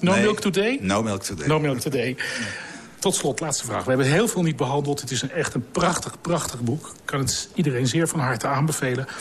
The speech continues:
Speaker 1: Maar wat heb je nou van hem geleerd?
Speaker 2: Durf.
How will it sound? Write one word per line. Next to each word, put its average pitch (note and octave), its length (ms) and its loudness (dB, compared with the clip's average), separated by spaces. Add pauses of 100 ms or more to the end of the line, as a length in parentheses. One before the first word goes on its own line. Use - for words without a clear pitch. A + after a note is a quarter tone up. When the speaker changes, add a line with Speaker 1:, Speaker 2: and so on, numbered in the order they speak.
(240)
Speaker 1:
Maar C#3 180 4
wat A3+ 260 2
heb F#3+ 160 2
je F3 100 -2
nou D#3 180 0
van D3 160 -4
hem B2+ 180 -2
geleerd? G#2+ 460 -6 (2250)
Speaker 2:
Durf. G#2 580 0